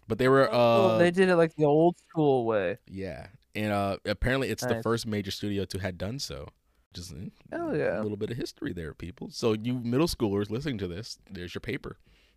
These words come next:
Speaker 1: Impress your teachers.
Speaker 2: All you middle schoolers that are,
Speaker 1: <laughs> Yeah.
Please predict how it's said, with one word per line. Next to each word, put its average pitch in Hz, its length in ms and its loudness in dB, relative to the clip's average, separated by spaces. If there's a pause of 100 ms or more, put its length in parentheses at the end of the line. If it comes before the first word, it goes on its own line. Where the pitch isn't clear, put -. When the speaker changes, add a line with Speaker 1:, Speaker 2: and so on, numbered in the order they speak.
(180)
Speaker 1:
Impress 92 360 -8
your 101 60 -10
teachers. - 240 -6
Speaker 2:
All 180 160 12
you 202 200 8
middle 214 240 10
schoolers 151 640 8
that 214 180 12 (100)
are, - 40 -14
Speaker 1:
<laughs> - 20 -12
Yeah. 147 140 10